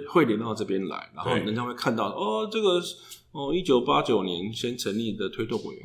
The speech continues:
Speaker 1: 会，哦，九零年开始打什么什么什么这些东西。那你总要让人家知道一个 background 嘛。像以前我记得我还跑去，呃，C B B O的，就在 Wikipedia，Wikipedia 上面有一些讯息不是那么正确，我就去看，然后就跟他说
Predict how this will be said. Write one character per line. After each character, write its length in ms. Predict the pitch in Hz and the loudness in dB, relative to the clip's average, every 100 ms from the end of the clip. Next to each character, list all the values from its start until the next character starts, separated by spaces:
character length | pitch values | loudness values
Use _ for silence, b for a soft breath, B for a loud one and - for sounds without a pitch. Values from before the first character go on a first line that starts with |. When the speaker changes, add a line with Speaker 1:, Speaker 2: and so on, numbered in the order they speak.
| 85 | -2
Speaker 1:
会， 180 | 104 85 | 2 2
哦， 180 | 78 73 | 0 -4
九 120 | 80 | -2
零 120 | 85 | -2
年 160 | 87 92 | -4 -4
开 140 | 95 | -4
始 80 | 92 | -4
打 320 | - - 50 | -6 -6 -8
什 80 | - | -12
么 80 | 71 | -12
什 80 | - | -12
么 80 | |
什 80 | - | -12
么 60 | 80 | -12
这 60 | 98 | -12
些 60 | |
东 140 | 92 90 | -10 -8
西。 220 | 95 90 B B B B | -8 -8 B B B B
那 140 | 180 156 - - - - | 2 2 2 -10 -12 2
你 100 | 165 | 6
总 140 | 151 | 8
要 60 | 127 | 10
让 100 | 147 | 8
人 80 | 143 | 6
家 100 | 131 | 2
知 100 | 135 | 4
道 140 | 117 | 2
一 20 | |
个 160 | 110 - | 2 0
background 400 | 95 - 98 76 | -2 0 -2 -2
嘛。 60 | - | -8
像 220 | - 190 | 0 4
以 80 | 135 | 4
前 200 | 117 113 | 4 2
我 120 | 107 | 2
记 160 | 101 143 | 2 4
得 100 | 117 | 6
我 80 | 95 | 4
还 160 | 101 | 2
跑 180 | 101 85 | 0 -2
去， 280 | - 120 107 - | 2 2 2 2
呃 520 | 95 82 80 85 90 | 2 2 0 0 -2
，C 160 | - 135 | -4 -6
B 80 | |
B 160 | 131 117 | 2 4
O 200 | 95 80 - | 4 2 -4
的， 100 | - - | -12 -8
就 120 | - | -6
在 120 | 127 120 | 0 2
Wikipedia，Wikipedia 1000 | 131 127 117 107 - - 123 131 127 113 | 2 0 0 0 -2 -6 -6 -4 0 0
上 160 | 110 | 2
面 200 | 107 95 | 0 -2
有 160 | 90 90 | -2 -2
一 20 | |
些 220 | 95 101 | -2 -4
讯 400 | 95 - - 120 | -4 -6 0 0
息 180 | 92 - | 0 -6
不 140 | - | -8
是 100 | 101 | -6
那 80 | 101 | -6
么 80 | 95 | -4
正 180 | 92 85 | -4 -4
确， 140 | - | -4
我 140 | 78 78 | -6 -6
就 140 | 101 | -10
去 220 | 98 - | -10 -10
看， 160 | - 82 | -6 -6
然 80 | 73 | -6
后 80 | 87 | -10
就 100 | - | -4
跟 100 | 95 | -4
他 80 | |
说 380 | 92 95 90 90 | -2 -2 -2 -4